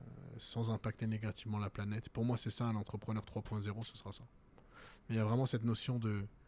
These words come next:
business à valeur ajoutée, cette notion d'honnêteté et de sympathie de la personne et cette notion de,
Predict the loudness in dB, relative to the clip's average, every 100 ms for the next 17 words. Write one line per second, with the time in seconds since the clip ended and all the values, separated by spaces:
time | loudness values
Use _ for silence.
0 | -20 -20 -20 -20 -16 -4 4 6 6 6
1 | 4 4 4 2 0 -2 0 0 0 2
2 | 2 2 2 4 6 4 2 4 4 4
3 | 0 -2 -2 -4 -2 -2 -2 -4 0 0
4 | -2 -4 -6 -6 -4 -4